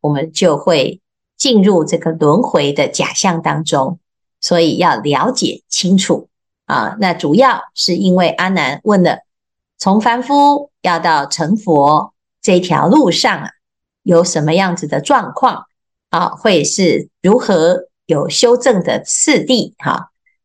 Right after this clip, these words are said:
那佛陀为了要彻底的让我们知道啊，没有路可走啊，就先讲，如果不修行啊，啊，就会进入这个轮回的系统。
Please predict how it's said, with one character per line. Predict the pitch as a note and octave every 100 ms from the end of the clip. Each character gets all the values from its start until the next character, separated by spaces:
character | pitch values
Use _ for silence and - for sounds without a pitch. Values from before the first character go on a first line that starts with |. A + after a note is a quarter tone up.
| _ _
那 | G#3 G#3
佛 | G#3 A3+
陀 | A3+ F#3+ F#3+
为 | G#3
了 | F3+ E3+
要 | G3 F3 D#3+
彻 | - A#3
底 | F3 D#3
的 | D3+ A2+ - _
让 | G3 G3+
我 | E3+
们 | E3+
知 | E3+ G#3+
道 | A3 F#3+
啊， | C#3+ - -
没 | E3+
有 | G3 E3
路 | F#3+ D4 -
可 | - D3+
走 | - B2 - -
啊， | C#3+ A#2+
就 | B2+ E3+
先 | - A3 A3+
讲， | A3+ C#3 - _ _ _ _
如 | - C4+
果 | B3
不 | -
修 | C#4 C4+ C#4
行 | - D3+ C#3+
啊， | C#3 - - -
啊， | D#3 D3
就 | D3 F3+
会 | D3+ D#3+ - - _
进 | - C4+ G#3
入 | G#3 C#3+
这 | - D3
个 | C#3 A2 -
轮 | D#3 -
回 | E3 D3
的 | D3+
系 | - D4
统。 | G3 F3 -